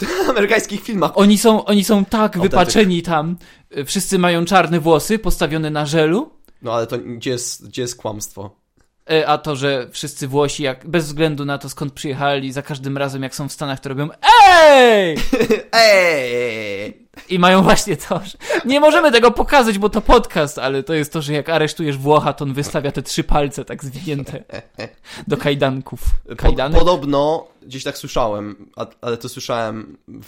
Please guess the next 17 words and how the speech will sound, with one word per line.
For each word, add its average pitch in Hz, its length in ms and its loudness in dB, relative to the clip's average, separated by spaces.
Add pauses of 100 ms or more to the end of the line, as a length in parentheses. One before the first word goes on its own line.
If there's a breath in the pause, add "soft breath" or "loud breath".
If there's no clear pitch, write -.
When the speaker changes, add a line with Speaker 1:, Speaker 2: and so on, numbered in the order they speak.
Speaker 1:
w - 80 -20
Stanach, 107 580 -10
więc - 240 -18
to 113 120 -10
może 117 160 -12
być 104 100 -14
przekłamane, 107 480 -8
że 107 240 -10 (100)
amerykańscy 127 720 -8
Włosi 117 460 -10
uważają, 120 400 -8
że 120 100 -12
pizza - 320 -10
amerykańska 117 680 -8
osiągnęła 113 640 -8
idealny 104 760 -6
stan. 80 420 -14